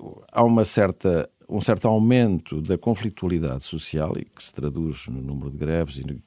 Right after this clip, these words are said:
por, por exemplo, no funcionamento do, dos tribunais arbitrais que fixam serviços mínimos de greves, que só existe, eh, na responsabilidade do ses para os trabalhadores por conta de outrem,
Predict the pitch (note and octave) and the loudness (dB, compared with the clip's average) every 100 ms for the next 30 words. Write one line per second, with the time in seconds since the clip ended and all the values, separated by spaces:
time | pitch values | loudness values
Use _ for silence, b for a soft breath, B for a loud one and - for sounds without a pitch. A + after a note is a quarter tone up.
0 | _ - D2+ C2 - C2 D2+ D2 C2+ C#2 | _ -12 -10 -10 -12 -10 -8 -8 -8 -10
1 | C2+ D#2+ D2 C#2 C#2 D2+ D2 D2 C#2+ C#2+ | -10 -10 -8 -8 -6 -4 -6 -6 -8 -8
2 | - B B B B - - D2+ E2 E2 | -10 B B B B -12 -8 -4 0 0
3 | D2+ D2+ E2+ - D2+ - - E2 - B1+ | -2 -4 -6 -4 -4 -4 -8 -8 -8 -10
4 | - A1+ B1 - C2+ C#2 C2 C#2 C#2+ D2 | -10 -10 -10 -10 -8 -8 -8 -10 -8 -4
5 | D#2+ F2+ - - G1+ - - - _ _ | -2 -4 -10 -16 -18 -18 -20 -20 _ _
6 | E2 _ _ - - D2 D2 C#2 C#2+ - | -20 _ _ -8 -4 -4 -4 -6 -6 -8
7 | - C#2 C2 - C2+ C2 B1 G1+ - - | -8 -12 -12 -10 -8 -8 -8 -12 -16 -10
8 | C#2+ - - C2 D2 C2+ C2+ B1 C#2+ - | -8 -8 -10 -10 -8 -8 -8 -10 -12 -6
9 | D2 C2 - b b b b _ F#2 F2+ | -6 -6 -10 b b b b _ 0 0
10 | D#2 C#2 - - D2+ C#2 C2+ - - D#2 | -2 -6 -8 -10 -8 -6 -8 -12 -8 -6
11 | D#2+ D#2+ G2+ - - | -4 -4 -4 -6 -10